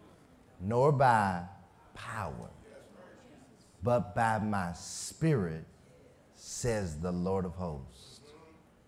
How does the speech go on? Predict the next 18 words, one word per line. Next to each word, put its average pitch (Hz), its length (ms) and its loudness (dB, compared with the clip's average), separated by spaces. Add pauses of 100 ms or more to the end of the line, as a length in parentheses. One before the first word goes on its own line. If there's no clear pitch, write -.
(280)
Let's - 160 -18
read 113 160 0
verse 87 200 -2
seven. 69 300 -4 (840)
"Who 233 460 0
are 147 240 6
you, 147 480 4
O 127 220 2
great 120 400 0
mountain? 92 680 -2 (1200)
Before 135 480 2
Zerubbabel, 101 760 0
you 113 200 -2
shall 131 240 0
become 104 580 -2
a 90 160 -6 (120)
plain, 92 680 -4
flat. 87 540 -2